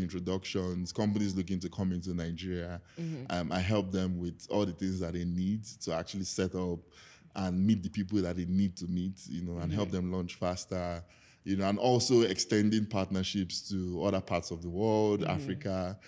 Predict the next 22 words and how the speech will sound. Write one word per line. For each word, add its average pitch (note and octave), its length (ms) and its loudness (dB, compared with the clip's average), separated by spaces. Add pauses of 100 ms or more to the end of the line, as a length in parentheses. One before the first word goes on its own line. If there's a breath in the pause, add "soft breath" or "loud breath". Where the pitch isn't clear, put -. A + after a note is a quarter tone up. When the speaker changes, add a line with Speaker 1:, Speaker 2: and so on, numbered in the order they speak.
Speaker 2:
Mm-hmm. D3 280 -6
Speaker 1:
um, E2+ 420 -4 (120)
Nairobi, G#2 600 2 (200)
which - 520 -6 (120)
right G2 220 0
Speaker 2:
Yeah. F#2+ 140 2
Speaker 1:
now F#2+ 140 2
I'm F2 180 -2
in F2+ 80 0
Nairobi F#2 500 -2
doing G2 300 0
that, F2 280 -2
building G2 220 2
Speaker 2:
Yes. - 140 2
Speaker 1:
relationships, F#2 680 -2 (280 loud breath)
is C3 180 6
because B2 440 4
I B2 100 4
realized, B2+ 920 6 (580 loud breath)
um, A#2 380 4 (140)
number B2 260 8
one, G2+ 480 6